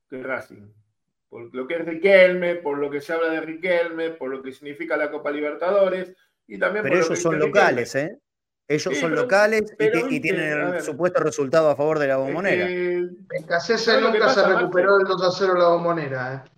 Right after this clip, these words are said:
Speaker 1: ¿Sabe, sabe
Speaker 2: Mm.
Speaker 1: lo que pasa, Marce? Que, a ver, si nosotros perdemos, lo vamos a sentir muchísimo.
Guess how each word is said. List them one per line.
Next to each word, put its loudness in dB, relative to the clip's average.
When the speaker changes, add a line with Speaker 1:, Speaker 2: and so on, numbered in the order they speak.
Speaker 1:
¿Sabe, -2
sabe 0
Speaker 2:
Mm. -2
Speaker 1:
lo 0
que 0
pasa, -2
Marce? -8
Que, -8
a -2
ver, -4
si -14
nosotros -2
perdemos, 0
lo 2
vamos -4
a -20
sentir -8
muchísimo. -10